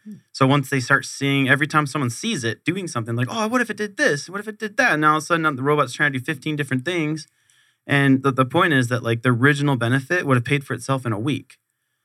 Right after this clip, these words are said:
Speaker 2: But because the, the, the scope creeped for months and months and months and months, or maybe even years,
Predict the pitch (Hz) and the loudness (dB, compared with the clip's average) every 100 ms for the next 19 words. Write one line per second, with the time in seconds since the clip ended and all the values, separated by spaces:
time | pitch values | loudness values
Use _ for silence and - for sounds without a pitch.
0 | _ - 127 127 143 127 123 120 110 110 | _ -2 0 2 2 0 0 0 2 0
1 | 113 107 104 - 139 127 - 143 143 - | 0 -2 -2 -2 -2 -2 -2 -2 -2 -4
2 | 110 117 127 120 117 120 117 117 117 117 | -2 2 2 0 0 0 0 0 0 0
3 | 120 123 107 113 113 117 98 113 151 117 | 0 0 0 -2 0 -2 0 4 4 4
4 | 117 123 | 2 -2